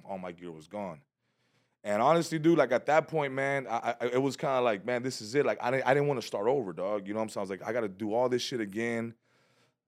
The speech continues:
I gotta buy gear again. You know what? Fuck this. Like, I'm gonna, I'm gonna get back into my acting career."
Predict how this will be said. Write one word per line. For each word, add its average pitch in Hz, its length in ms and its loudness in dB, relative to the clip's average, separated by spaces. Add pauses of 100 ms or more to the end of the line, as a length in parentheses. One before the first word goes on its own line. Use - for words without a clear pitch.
I 104 40 -10
gotta 104 180 0
buy 104 360 0
gear 117 300 -2
again. 113 440 -4 (200)
You 110 120 -10
know 113 80 -2
what? 135 240 -4
Fuck - 400 -6
this. 95 280 -6
Like, 95 320 -4 (120)
I'm 117 160 -4
gonna, 120 380 0 (680)
I'm 113 80 -6
gonna 123 100 0
get 110 160 0
back 107 200 0
into 104 140 -16
my 92 140 -6
acting 143 400 -2
career." 85 320 -12